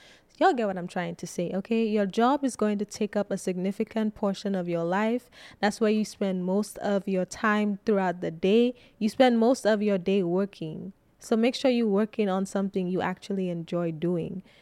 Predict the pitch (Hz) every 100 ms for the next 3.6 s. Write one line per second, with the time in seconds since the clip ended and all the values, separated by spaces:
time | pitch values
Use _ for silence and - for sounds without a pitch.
0 | _ - 233 226 - 262 277 247 233 262
1 | - - 226 208 220 202 196 208 226 220
2 | _ _ _ _ _ _ - - 254 233
3 | 220 202 - - - -